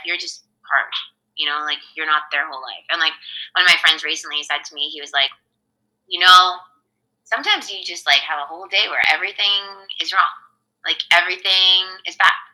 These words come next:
And I'm trying to have a good day, and then you're texting me about all this bad shit, and I'm like, "Chill, just be more positive." And, like, sometimes it's not just like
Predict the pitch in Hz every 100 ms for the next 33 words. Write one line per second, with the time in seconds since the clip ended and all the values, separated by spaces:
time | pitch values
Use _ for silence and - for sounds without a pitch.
0 | _ _ _ - 165 160 175 254 233 202
1 | 165 156 151 147 143 151 151 175 247 220
2 | 196 175 160 - - 139 139 - 139 135
3 | 165 170 170 165 156 - _ - _ _
4 | - _ _ - - 269 208 135 117 -
5 | - _ 233 - _ _ - 165 - -
6 | 330 - 151 - - - - - - 190
7 | 190 233 220 214 170 - 165 156 165 -
8 | 151